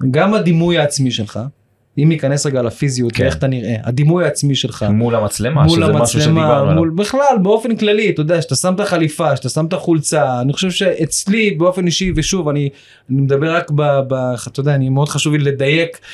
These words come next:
Speaker 1: כי יש הרבה מאוד אנשים שמרגישים נהדר עם הגוף שלהם, וזה מקסים ונפלא, וכל אחד, מה שטוב לו, טוב לו. אצלי, באופן אישי, חדר כושר, לפני שאני נכנס לך להורמונים, שזה דופמין, סרטונין, ו-,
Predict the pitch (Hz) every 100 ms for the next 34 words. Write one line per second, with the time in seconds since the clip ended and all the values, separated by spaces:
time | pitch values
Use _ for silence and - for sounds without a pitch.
0 | - - - 151 147 151 147 165 165 151
1 | 175 160 170 160 156 156 156 151 160 143
2 | 185 175 160 156 156 170 170 160 170 196
3 | 175 165 147 143 - 175 165 147 156 170
4 | 156 170 165 180 170 160 165 160 147 185
5 | 185 170 165 147 127 113 - - 143 -
6 | 208 202 147 151 151 139 - 196 190 _
7 | - - - - 180 190 175 175 156 -
8 | 127 120 _ _ _ _ _ - 135 135
9 | 175 202 190 - 151 147 139 135 123 -
10 | 147 151 - 143 135 139 147 151 131 117
11 | 120 123 123 - 139 165 143 123 123 127
12 | 151 175 185 147 127